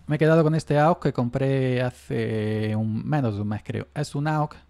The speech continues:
baratico, ciento y pico euros. Mil novecientos veinte por mil ochenta,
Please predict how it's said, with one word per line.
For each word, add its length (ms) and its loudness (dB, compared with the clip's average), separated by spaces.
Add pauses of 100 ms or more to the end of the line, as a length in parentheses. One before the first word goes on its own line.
(200)
baratico, 540 -4
ciento 400 -4
y 20 -16
pico 240 -2
euros. 400 0 (640)
Mil 340 0
novecientos 500 0
veinte 300 0
por 160 -2
mil 160 2
ochenta, 480 0